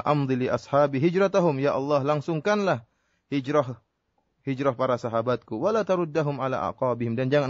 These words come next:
engkau kembalikan mereka ke belakang mereka. Lakinil ba'isu Sa'ad bin Khawlah. Akan tetapi yang menyedihkan adalah Sa'ad bin Khawlah.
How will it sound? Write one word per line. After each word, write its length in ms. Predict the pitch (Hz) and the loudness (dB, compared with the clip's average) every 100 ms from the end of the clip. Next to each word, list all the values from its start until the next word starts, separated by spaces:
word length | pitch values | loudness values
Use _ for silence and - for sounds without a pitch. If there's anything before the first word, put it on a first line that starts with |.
| 131 | 0
engkau 80 | 131 | 0
kembalikan 480 | 123 123 120 120 | 0 0 0 0
mereka 480 | 110 117 120 - 107 | 0 0 -2 -2 -6
ke 80 | - | -6
belakang 480 | 127 135 127 117 110 | -2 -2 -2 -4 -2
mereka. 400 | 113 113 95 - _ _ _ _ _ | -2 -2 -6 -8 _ _ _ _ _
Lakinil 560 | - 117 113 120 113 107 | 2 2 2 2 2 4
ba'isu 560 | 120 120 117 110 120 110 | 4 4 2 -2 -4 -2
Sa'ad 320 | - - 113 | -2 -2 -2
bin 320 | 107 107 - | -4 -4 -6
Khawlah. 560 | - 120 143 156 156 131 | -2 2 4 4 0 -4
Akan 320 | 120 123 110 | -4 -4 0
tetapi 320 | 120 113 113 | 0 0 -2
yang 160 | 107 104 | -4 -2
menyedihkan 480 | 104 113 117 120 | -2 -2 0 0
adalah 160 | 107 107 | 2 0
Sa'ad 320 | - - 110 | 2 0 0
bin 160 | 104 104 | -4 -2
Khawlah. 400 | 123 147 165 | 0 2 0